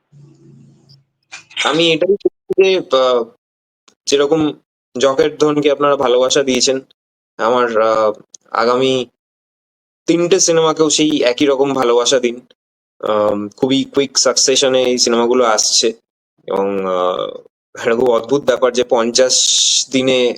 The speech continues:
approximately পঞ্চাশ দিনে চারটে, আহ, ছবি মুক্তি পাচ্ছে আমার।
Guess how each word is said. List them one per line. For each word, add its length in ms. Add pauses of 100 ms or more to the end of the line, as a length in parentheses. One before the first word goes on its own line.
(120)
approximately 680
পঞ্চাশ 420
দিনে 180
চারটে, 680 (640)
আহ, 320
ছবি 340
মুক্তি 320
পাচ্ছে 360
আমার। 240